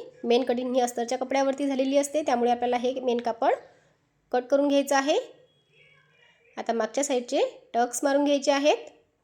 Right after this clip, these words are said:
चार चार इंचचे मी दोन्ही साईडने टक्स मारून घेतलेले आहेत.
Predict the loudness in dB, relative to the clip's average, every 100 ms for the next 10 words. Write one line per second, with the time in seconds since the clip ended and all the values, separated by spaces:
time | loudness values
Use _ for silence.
0 | -2 0 2 0 0 -2 -4 0 0 2
1 | 0 -2 -20 _ 0 2 4 2 2 2
2 | 0 -2 -2 2 0 2 4 6 4 4
3 | 2